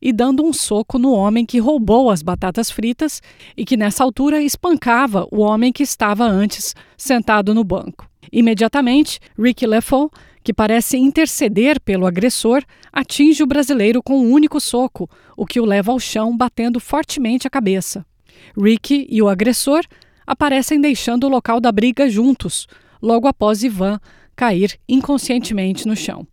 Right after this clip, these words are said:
Ivan foi levado ao Hospital Universitário de Gold Coast e colocado em coma induzido.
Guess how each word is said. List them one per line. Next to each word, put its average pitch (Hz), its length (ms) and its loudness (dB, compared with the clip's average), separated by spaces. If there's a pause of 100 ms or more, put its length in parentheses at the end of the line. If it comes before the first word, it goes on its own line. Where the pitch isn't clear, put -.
(260)
Ivan 208 300 0
foi 208 220 -2
levado 233 600 0
ao 233 240 0
Hospital 247 560 -2
Universitário 247 880 0
de 214 100 -4
Gold 247 260 -2
Coast - 500 -4 (760)
e 254 100 -2
colocado 254 580 -2
em 262 120 0
coma 226 500 0
induzido. 170 680 0